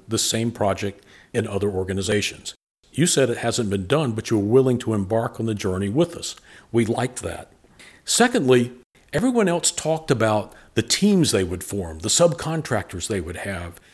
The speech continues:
the adjacent offices within their own organizations that would be represented.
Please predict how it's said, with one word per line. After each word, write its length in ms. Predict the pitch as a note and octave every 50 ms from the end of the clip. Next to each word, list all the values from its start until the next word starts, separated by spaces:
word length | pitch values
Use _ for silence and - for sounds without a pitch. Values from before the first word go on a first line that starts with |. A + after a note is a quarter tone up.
| _ _ _ -
the 400 | G#2 G#2+ G#2 G#2 G#2 G2 F#2+ - - -
adjacent 500 | - B2 A2 A2+ D3+ F3 E3 - D3+ C3+ - -
offices 560 | C3+ D#3+ D#3 - - - - A2 G#2+ F#2+ G2+
within 240 | G#2 G#2 - C3+ B2
their 180 | A#2 A#2 A#2 -
own 220 | C3 D3 D#3+ D3
organizations 840 | B2 G2+ G2+ F2+ - G#2+ F#2 F#2 - A2 A#2+ B2 A#2 - G2+ F#2 -
that 80 | - A2
would 440 | G2 G2+ G#2+ G2 F#2+ - - - A#2+
be 120 | A2+ G#2
represented. 720 | F#2 G#2 F#2+ - - A2+ G2+ - F3 F3+ C#3 F#2 - -